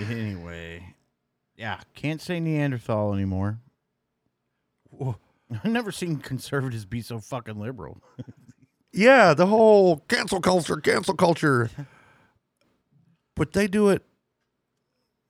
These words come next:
Speaker 1: But it's
Speaker 2: I
Speaker 1: okay.
Speaker 2: mean,
Speaker 1: It's okay when they do it.
Speaker 2: Trump's trying to cancel Karl Rove. Karl Rove. Who the fuck did Karl Rove? It's like seeing Newt Gingrich again. Who the fuck
Speaker 1: <laughs>
Speaker 2: cares?
Speaker 1: Yeah.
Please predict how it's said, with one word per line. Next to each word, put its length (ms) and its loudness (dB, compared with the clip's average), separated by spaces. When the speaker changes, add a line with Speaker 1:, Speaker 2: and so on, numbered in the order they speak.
Speaker 1:
But 160 -8
it's 140 -8
Speaker 2:
I 60 -2
Speaker 1:
okay. 240 0
Speaker 2:
mean, 140 -6
Speaker 1:
It's 200 -6
okay 260 -4
when 160 -4
they 160 -8
do 160 -16
it. 100 -20
Speaker 2:
Trump's 260 -2
trying 180 -4
to 60 -4
cancel 400 -4
Karl 400 0
Rove. 360 2
Karl 560 0
Rove. 720 2
Who 60 -4
the 80 0
fuck 280 -2
did 160 -10
Karl 260 0
Rove? 440 2
It's 180 -6
like 280 -4
seeing 400 -2
Newt 220 -2
Gingrich 440 -2
again. 320 -6
Who 340 2
the 160 0
fuck 600 2
Speaker 1:
<laughs> 340 -6
Speaker 2:
cares? 960 4
Speaker 1:
Yeah. 200 -12